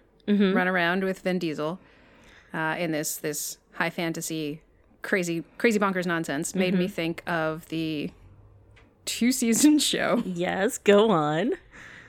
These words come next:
Speaker 2: Dirk Gently's Holistic Detective <laughs> Agency.
Speaker 1: Yes.
Speaker 2: Based on the, the Douglas Adams books, I
Speaker 1: Yes.
Speaker 2: believe, of the same name.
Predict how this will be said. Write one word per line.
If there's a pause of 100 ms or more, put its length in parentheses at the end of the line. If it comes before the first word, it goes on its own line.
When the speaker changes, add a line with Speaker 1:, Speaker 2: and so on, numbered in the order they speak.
(320)
Speaker 2:
Dirk
Gently's
Holistic
Detective
<laughs>
Agency.
Speaker 1:
Yes. (540)
Speaker 2:
Based
on
the,
the
Douglas
Adams (640)
books, (840)
I
Speaker 1:
Yes.
Speaker 2:
believe,
of
the
same
name.